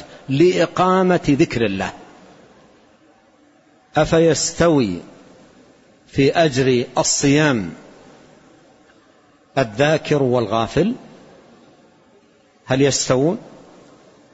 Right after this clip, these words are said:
أيكون أجرهما سواء؟ لا والله، بينهما بون شاسع.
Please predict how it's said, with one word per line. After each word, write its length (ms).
أيكون 680
أجرهما 680
سواء؟ 420
لا 120
والله، 340
بينهما 720
بون 460
شاسع. 540